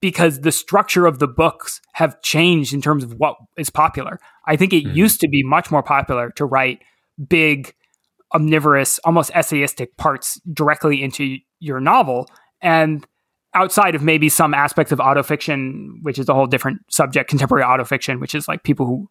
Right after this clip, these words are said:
Speaker 1: write mostly from their own perspective, which does include a lot of essayistic musing. But, like, a really classic tale would also include a lot of stuff about manners or how ships work or so on. And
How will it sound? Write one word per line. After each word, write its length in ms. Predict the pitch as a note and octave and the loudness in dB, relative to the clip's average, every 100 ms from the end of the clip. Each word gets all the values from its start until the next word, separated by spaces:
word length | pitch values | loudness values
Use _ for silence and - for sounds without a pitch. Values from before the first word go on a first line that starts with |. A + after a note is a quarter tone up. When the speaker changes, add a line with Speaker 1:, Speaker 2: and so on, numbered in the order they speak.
| E3+ | -2
Speaker 1:
write 220 | C#3+ C3 | -2 0
mostly 380 | C3+ B2+ C3+ B2+ | -6 -6 -8 -10
from 160 | - C#3 | -4 -2
their 100 | C3 | 2
own 100 | C#3+ | 0
perspective, 480 | C3+ - C3 - D#3+ | 0 -2 -4 -4 -4
which 140 | D3+ | -2
does 220 | - F#3 | 0 0
include 240 | D#3+ C#3 C3+ | 0 -2 -2
a 40 | |
lot 160 | B2+ B2 | 0 0
of 80 | B2+ | -2
essayistic 480 | C3 D3 C#3+ E3+ | -6 -8 -8 -10
musing. 300 | D#3 E3 F3 - - - - | -10 -10 -10 -14 -20 -20 -2
But, 100 | E3+ | 2
like, 120 | E3 | 4
a 60 | E3 | 6
really 160 | F#3+ | 4
classic 520 | - - D#3+ - D3 | 4 2 2 0 -8
tale 460 | - E3+ D3+ B2+ B2+ - - | -6 0 2 2 -2 -8 -4
would 100 | D#3+ | -2
also 320 | D#3+ D#3+ C#3+ | 2 2 2
include 300 | D3 C3 D#3 | -2 0 0
a 40 | C#3+ | 2
lot 200 | C3+ C3+ | 2 2
of 40 | |
stuff 220 | - C#3+ | 0 -2
about 300 | C#3 C3 B2+ | 0 0 0
manners 720 | C#3+ D3 D3+ C#3+ C3+ C3 B2+ C3 | -2 -2 0 2 0 -4 -6 -6
or 120 | B2 | -6
how 220 | - D#3 | 0 0
ships 480 | - - D#3 - - | 0 -4 -4 -4 -6
work 360 | F#3+ C3+ C3 - | -2 -2 -2 -4
or 80 | D3+ | -4
so 260 | - C#3+ | -2 -2
on. 280 | B2+ B2+ E3 _ _ _ | -2 -6 -8 _ _ _
And 280 | E3 D3 | -6 -4